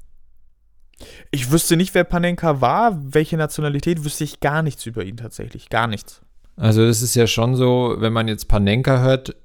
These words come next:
Speaker 2: hört, denkt man ja eher an den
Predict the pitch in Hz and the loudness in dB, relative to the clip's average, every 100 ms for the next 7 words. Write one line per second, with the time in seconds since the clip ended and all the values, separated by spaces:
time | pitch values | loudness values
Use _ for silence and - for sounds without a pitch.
0 | - - - _ - _ - _ - - | -20 -20 -20 _ -20 _ -20 _ -20 -20
1 | _ 98 104 - 110 113 113 117 107 98 | _ -2 0 2 2 2 2 4 4 2
2 | 101 107 113 117 110 110 113 110 | 2 4 4 2 0 -2 -2 -6